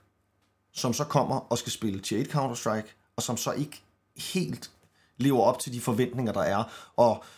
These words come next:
måske også bliver overrasket over det pres, der er udefra, med hvad folk sidder og skriver og sådan noget, fordi jeg, jeg er ret overbevist om, at man i en organisation som Astralis ikke har nogen, ikke har noget,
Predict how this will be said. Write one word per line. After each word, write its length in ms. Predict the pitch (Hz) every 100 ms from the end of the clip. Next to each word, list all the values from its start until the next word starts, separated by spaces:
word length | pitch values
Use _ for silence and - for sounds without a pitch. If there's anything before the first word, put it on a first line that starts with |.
| - _ _ _ - -
måske 360 | 139 - 156
også 140 | 127 123
bliver 160 | 131
overrasket 580 | - 131 165 135 113 127
over 220 | - 104
det 180 | 113 123
pres, 360 | - 135 - -
der 80 | 135
er 260 | 104 104
udefra, 680 | 113 127 170 156 123 90 -
med 200 | 120 117
hvad 120 | 107
folk 280 | 101 135 107
sidder 240 | - 123 107
og 80 |
skriver 400 | - - 143 -
og 80 | 131
sådan 80 | 110
noget, 100 | 107
fordi 200 | 110 107
jeg, 140 | 113 - _ -
jeg 140 | 110
er 40 |
ret 140 | 107 151
overbevist 460 | 135 156 151 113
om, 140 | 120 107
at 100 | 117
man 120 | 117
i 40 |
en 80 | 117
organisation 520 | 107 117 101 95 127
som 100 | 120
Astralis 360 | 120 - 107 117
ikke 120 | 120
har 60 | 120
nogen, 360 | 113 120 123 - - _ _ _ _ _ -
ikke 140 | 120
har 60 | 131
noget, 440 | 113 113 120 -